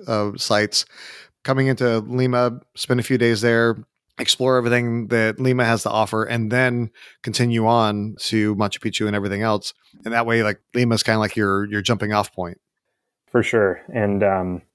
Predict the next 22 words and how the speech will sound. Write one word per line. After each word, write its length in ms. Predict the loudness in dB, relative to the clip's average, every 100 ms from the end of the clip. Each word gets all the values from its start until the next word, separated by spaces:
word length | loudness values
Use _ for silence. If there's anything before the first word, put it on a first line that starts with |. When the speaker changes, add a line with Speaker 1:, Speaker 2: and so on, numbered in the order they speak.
| _
Speaker 2:
you 80 | 0
know, 20 |
one 180 | 2 2
thing 180 | 2 2
I, 80 | 2
I 200 | 2 2
like 200 | 2 -2
to 80 |
tell 360 | -8 -2 0 0
people 360 | -2 -2 2 2
a 20 |
lot, 300 | 2 0 -2
Lee, 240 | -4 -4
who 160 | -2 0
are, 300 | 0 0 -6 _ -20
uh, 60 | -20 -4
traveling 380 | 2 2 2 -2
to 120 | -6
Peru 360 | -2 2 2 0
and 100 | -2
have 140 | -4
a 160 | -6